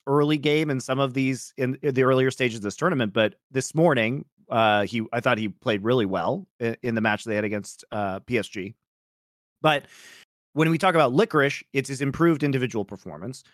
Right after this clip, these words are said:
When we talk about the team, uh, it's been, as Dom says, their,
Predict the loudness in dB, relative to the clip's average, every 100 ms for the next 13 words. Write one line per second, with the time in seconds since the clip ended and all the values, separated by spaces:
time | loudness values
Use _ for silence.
0 | _ _ -4 0 0 2 0 2 0 0
1 | -8 -6 -4 -2 -4 -8 _ _ 0 2
2 | 2 0 -2 -2 0 2 2 0 0 0
3 | 0 -2 -4 -2 0 0 -2